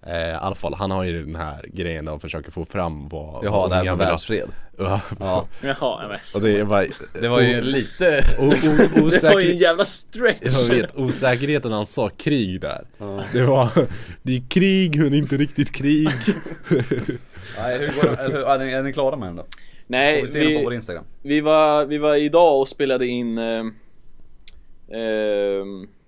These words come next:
Speaker 3: vi, vi, vi var och location scoutade idag.
Speaker 2: Mhm.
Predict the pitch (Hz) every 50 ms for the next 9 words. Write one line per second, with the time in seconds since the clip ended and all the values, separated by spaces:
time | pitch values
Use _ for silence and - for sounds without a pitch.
0 | _ - - - - - - - - 131 135 135 - 127 131 135 135 135 135 135
1 | 127 104 123 131 131 131 135 131 127 127 131 123 120 - 143 131 131 - 123 120
2 | 113 - - 147 139 120 113 - 104 101 104 107 113 101 - - - - - -
3 | - - 90 90 90 90